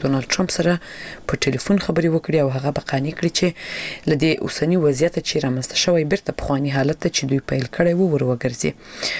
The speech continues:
اه، اردوغان، اه، ویلي دي چې، اه، دی به د جمهور رئیس ډونالډ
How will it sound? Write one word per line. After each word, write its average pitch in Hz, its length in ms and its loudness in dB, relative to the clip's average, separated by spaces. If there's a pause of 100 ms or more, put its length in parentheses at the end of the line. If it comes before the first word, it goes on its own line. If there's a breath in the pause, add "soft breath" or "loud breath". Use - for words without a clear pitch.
(500 loud breath)
اه، 185 280 6
اردوغان، 202 760 2
اه، 190 500 2
ویلي 156 380 2
دي 165 140 -4
چې، 165 480 2
اه، 139 380 2
دی 156 220 2
به 156 140 0
د 147 220 2
جمهور 143 480 -2
رئیس 147 420 0
ډونالډ 139 300 0